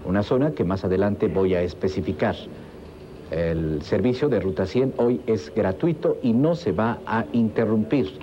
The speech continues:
Los bancos trabajan normalmente, excepto las sucursales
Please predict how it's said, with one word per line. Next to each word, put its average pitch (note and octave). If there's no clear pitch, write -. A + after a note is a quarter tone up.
Los B2+
bancos D#3+
trabajan C3+
normalmente, C#3
excepto B2
las F2+
sucursales B2+